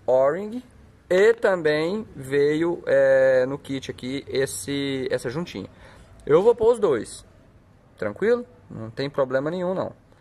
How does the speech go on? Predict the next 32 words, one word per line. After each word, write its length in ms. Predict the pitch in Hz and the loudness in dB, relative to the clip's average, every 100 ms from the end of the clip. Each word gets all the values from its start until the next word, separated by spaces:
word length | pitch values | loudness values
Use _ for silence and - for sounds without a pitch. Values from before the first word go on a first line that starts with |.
| _ - _ _ _ _ | _ -20 _ _ _ _
Então 380 | 185 233 262 269 | 0 2 4 4
eu 100 | 247 | 4
vou 340 | 240 226 226 220 | 4 4 4 0
prosseguir 440 | 214 208 190 190 | -4 -4 -6 -4
com 60 | 185 | -2
a 40 | |
montagem 640 | 190 190 185 196 214 233 | -2 -2 0 0 0 -2
e 40 | 220 | 0
já 140 | 214 | 0
vou 120 | 202 | 0
mostrar 300 | 202 196 196 | -2 -2 -4
pra 100 | 190 | -4
vocês. 240 | 190 127 - - - - - | -2 -2 -4 -12 -20 -18 -2
Já 160 | 165 | 0
parafusei 520 | 185 175 175 156 160 151 | 2 0 -2 -2 0 -2
aqui 120 | 151 | -4
o 60 | |
suporte. 640 | 143 151 151 160 220 - - _ _ _ _ _ _ _ | -6 -4 0 2 2 -4 -16 _ _ _ _ _ _ _
Esse 140 | 147 110 | -12 -10
aqui 100 | 123 | -8
é 60 | |
um 20 | |
suporte 320 | 123 - 117 - | -8 -4 -4 -4
que 60 | |
vai 100 | 120 | -8
um 40 | 120 | -4
parafuso 440 | 113 113 131 117 | -4 -6 -8 -10
grandão 380 | 117 110 110 110 | -8 -4 -4 -4
aqui, 300 | 107 - 113 | -8 -12 -12
que 160 | - | -10
vai 280 | 107 107 110 | -6 -4 -4
o 240 | 104 104 | -6 -8